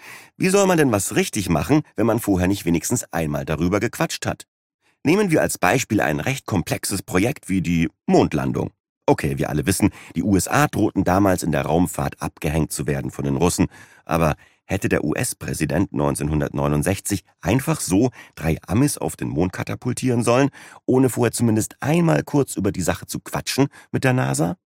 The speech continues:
„Verdammt, die Russen überholen uns in der Raumfahrt. Wir müssen sofort ein paar von unseren Jungs auf den Mond schießen.“ „Bei allem Respekt, Mister President, dafür brauchen wir Zeit. Wir haben ja noch nicht mal eine Rakete.“ „Nicht quatschen, machen.“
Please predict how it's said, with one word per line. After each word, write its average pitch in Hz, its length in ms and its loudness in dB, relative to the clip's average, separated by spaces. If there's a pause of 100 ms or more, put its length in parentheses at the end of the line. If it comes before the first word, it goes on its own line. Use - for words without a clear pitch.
(720)
„Verdammt, 117 560 2
die 98 80 4
Russen 120 340 2
überholen 110 400 6
uns 135 160 4
in 120 100 4
der 120 120 4
Raumfahrt. 120 560 2
Wir 82 100 2
müssen 110 260 4
sofort 135 600 2
ein 123 160 0
paar 120 220 0
von 110 120 2
unseren 110 220 2
Jungs 143 240 2
auf 95 120 0
den 92 140 4
Mond 90 240 4
schießen.“ 98 420 2 (800)
„Bei 101 120 0
allem 101 220 2
Respekt, 85 460 -2
Mister 92 240 0
President, 135 500 2 (240)
dafür - 220 -2
brauchen 87 240 2
wir 87 80 4
Zeit. 135 440 0 (180)
Wir - 160 0
haben 92 160 4
ja 85 100 2
noch 82 140 -2
nicht 110 160 4
mal 85 180 4
eine 80 220 2
Rakete.“ 120 480 0 (400)
„Nicht 104 240 4
quatschen, 92 520 4
machen.“ 123 680 4